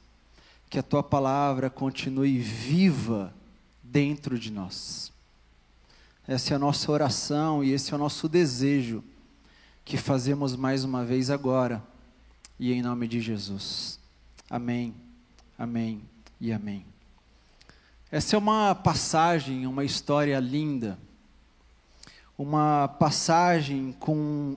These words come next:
elementos maravilhosos. Jesus está em uma praia. Jesus está no lago de Genezaré. Jesus caminha por uma praia.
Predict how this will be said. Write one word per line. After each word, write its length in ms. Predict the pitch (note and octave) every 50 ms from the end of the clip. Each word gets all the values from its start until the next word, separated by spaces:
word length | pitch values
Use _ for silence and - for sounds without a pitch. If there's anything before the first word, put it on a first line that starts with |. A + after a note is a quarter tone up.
| - -
elementos 1300 | - F3 E3+ F3 E3+ D#3 D#3 D#3+ E3+ F#3 F#3+ F#3 F3 F3+ - C#3+ B2+ - - - - - - - - - - _ _ _ _ _ _ _ _ _ _ _ _ _ _ _ _ _ -
maravilhosos. 1300 | C#3+ F3 G3 G#3 A3 B3 A3 G3 F#3 D3+ C#3 C3+ C3 C3+ A#2+ A2 A#2+ - - - - - - - - - - - _ _ _ _ _ _ _ _ _ - - - - - _ -
Jesus 560 | C3 D3+ E3 D#3+ D3 E3+ G#3 A3 A3 G3+ D#3+
está 840 | F3 E3 - - - F3 F3 F3+ F#3 F#3 F3+ F3 D#3+ C#3+ - - - - -
em 160 | - D#3 E3 E3+
uma 180 | F3 F3 E3
praia. 720 | D#3+ - - - C#3+ C#3+ C#3+ C#3 C3+ B2+ A#2 G#2 G2 F#2+ - - - - _ - _ _ _ _ _ _ _ _ _ - - - - -
Jesus 460 | B2+ A#2+ D3+ D3+ C#3 C3+ D#3+ E3 D#3+
está 320 | E3 D3+ E3 - E3+ D#3+
no 140 | D#3+ D#3+ D3+
lago 560 | C#3 C3 C#3 D3+ D#3+ D#3+ D#3 D3 C#3 C3+ C#3
de 100 | C3 C3
Genezaré. 800 | C3+ B2+ D3 C#3 C3+ C#3 C3+ C3+ A#2+ A#2 A#2 A2 G#2 G2+ G2 G2 - - _ _ _ _ _ _ _ _ _ _ - - - _ _
Jesus 520 | B2+ A#2+ D#3+ D3+ C3+ D3 F#3 E3 - -
caminha 840 | - - - F3+ E3 D#3+ D#3 E3 F#3 G3+ A3 A3+ A3+ G#3 F3 C#3+ C#3
por 220 | - - C3+ C3
uma 200 | B2+ B2 A#2 G#2
praia. 480 | - - - G#2 F#2 F#2 F#2+ - -